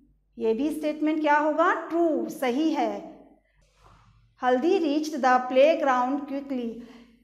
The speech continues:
हल्दी खेल के मैदान में बहुत जल्दी पहुंच जाती है। ये स्टेटमेंट क्या होगा? ट्रू। "The giraffe took the girl to school on his back।"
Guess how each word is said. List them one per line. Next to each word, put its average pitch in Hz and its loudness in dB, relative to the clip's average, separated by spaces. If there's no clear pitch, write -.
हल्दी 240 0
खेल 302 2
के 381 -4
मैदान 262 2
में 262 0
बहुत 285 4
जल्दी 277 0
पहुंच 262 -4
जाती 233 -6
है। 226 -10
ये 247 -8
स्टेटमेंट 269 -4
क्या 277 2
होगा? 285 0
ट्रू। 330 0
"The 240 -4
giraffe 254 2
took - -6
the 359 8
girl 269 4
to 277 -4
school 311 -2
on 277 6
his 254 -4
back।" 240 4